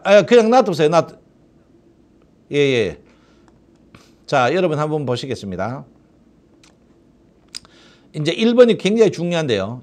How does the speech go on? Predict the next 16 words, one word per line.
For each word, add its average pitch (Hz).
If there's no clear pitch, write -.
여기 185
이제 135
예를 202
들어서 120
이제 135
이, 226
이 185
저점에 220
이십육 190
일 180
됐다. 131
저점에 233
이십육 175
일 190
되는 143
날 104